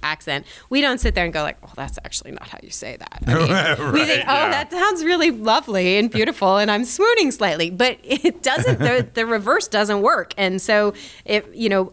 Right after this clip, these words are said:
Speaker 1: I, I do the best that I can, and I try and, and get it right. But at the same time, I think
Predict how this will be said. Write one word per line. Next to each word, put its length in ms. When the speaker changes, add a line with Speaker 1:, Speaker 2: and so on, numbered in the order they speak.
Speaker 1:
I, 240
I 80
do 240
the 60
best 200
that 100
I 60
can, 380
and 160
I 100
try 800
and, 400
and 240
get 200
it 120
right. 440
But 160
at 80
the 80
same 340
time, 680
I 140
think 380